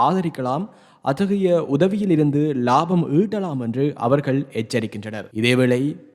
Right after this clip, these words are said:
இங்கிலாந்தை தளமாக கொண்ட இருபது ஆயுத உற்பத்தியாளர்களின் இயக்குநர்களுக்கு ஆர்வலர்கள் கடிதம் ஒன்றை எழுதியுள்ளனர். தங்கள்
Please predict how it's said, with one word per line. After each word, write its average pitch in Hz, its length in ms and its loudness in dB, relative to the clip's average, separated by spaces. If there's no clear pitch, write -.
இங்கிலாந்தை 220 440 4
தளமாக 139 440 4
கொண்ட 120 160 -2
இருபது 196 380 2
ஆயுத 131 220 0
உற்பத்தியாளர்களின் 120 920 -2
இயக்குநர்களுக்கு 123 760 -2
ஆர்வலர்கள் 143 540 2
கடிதம் 143 340 0
ஒன்றை 117 180 -4
எழுதியுள்ளனர். 104 640 -4
தங்கள் 131 300 2